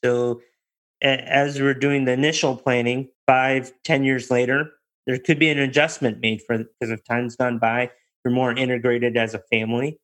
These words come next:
You know, the desire that which child will be, uh, executor or trustee of the overall estate. 'Cause you don't wanna put, and I've seen it where, where you have a blended family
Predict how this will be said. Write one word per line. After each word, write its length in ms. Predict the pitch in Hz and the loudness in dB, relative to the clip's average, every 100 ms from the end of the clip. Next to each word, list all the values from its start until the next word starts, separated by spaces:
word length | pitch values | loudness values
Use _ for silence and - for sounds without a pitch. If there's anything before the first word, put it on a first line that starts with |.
| - | -8
You 100 | 139 | -4
know, 100 | 131 | -2
the 160 | 123 131 | -2 -2
desire 540 | 120 117 123 135 139 | -2 0 2 2 0
that 540 | 127 123 123 120 120 - - | 0 0 2 0 -4 -12 -2
which 320 | 143 147 - | -2 0 -4
child 400 | - 131 139 139 | 0 2 2 0
will 220 | 120 131 | 0 0
be, 540 | 123 131 131 131 131 _ _ _ - | 0 -2 0 -2 -6 _ _ _ -4
uh, 160 | 123 117 | -4 -4
executor 760 | 127 120 127 - 139 139 139 120 | -6 0 0 2 0 2 0 -4
or 60 | |
trustee 800 | 117 - 123 - - 127 151 160 _ _ - | -4 0 0 0 -4 -2 -2 -6 _ _ -4
of 220 | 131 110 | -4 -2
the 80 | 123 | -4
overall 440 | 123 120 123 120 | -2 0 0 0
estate. 560 | 113 - 123 135 165 _ _ | -4 -6 -2 -2 -4 _ _
'Cause 100 | 147 | -4
you 120 | 135 143 | -2 2
don't 180 | 175 | 2
wanna 220 | 180 175 156 | 2 0 0
put, 460 | - 160 143 - - 151 | 0 0 0 -8 -12 -4
and 140 | 170 165 | 2 2
I've 220 | 190 202 | 2 0
seen 260 | - 143 131 | 0 2 2
it 240 | 135 135 | 0 -2
where, 400 | 151 135 131 135 - | 0 0 0 -4 -2
where 140 | 139 | 0
you 160 | 131 139 | 2 0
have 100 | 127 | 0
a 40 | |
blended 420 | 120 143 156 156 | 0 2 2 0
family 580 | - 139 135 127 127 127 | 0 0 0 0 -2 -6